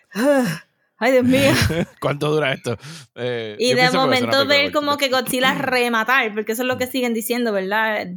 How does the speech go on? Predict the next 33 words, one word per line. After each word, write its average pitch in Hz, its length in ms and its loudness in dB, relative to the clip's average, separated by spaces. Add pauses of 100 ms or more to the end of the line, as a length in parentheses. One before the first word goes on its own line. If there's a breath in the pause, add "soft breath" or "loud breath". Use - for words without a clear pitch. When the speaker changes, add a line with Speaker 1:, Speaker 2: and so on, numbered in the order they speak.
Speaker 1:
Japan 208 320 -2
was 233 320 -4 (140)
down 220 480 -4
to 226 100 -8
Speaker 2:
De-, 220 80 -4
Speaker 1:
zero 208 580 0
Speaker 2:
no, - 80 -10
Speaker 1:
y 190 80 -6
Speaker 2:
y - 40 -2
Speaker 1:
después 180 300 -2
Speaker 2:
esto 190 140 -2
Speaker 1:
vino 202 120 2
Speaker 2:
es 190 120 0
Speaker 1:
minus 214 440 0
one. - 160 0
Speaker 2:
minus 175 320 -4
one, 87 420 -10
ajá. 98 460 -10
Speaker 1:
Este, 196 640 -4
y 196 140 -8
Godzilla 214 420 -4
vino 240 180 -2
a 262 60 -2
rematar, 247 440 -2
pues 285 160 -6
vamos 208 280 -4
a - 20 -2
ver 214 140 -4
como 254 240 -6
que 233 60 -8
un 214 100 -4
montón 220 420 -4
de 202 240 -2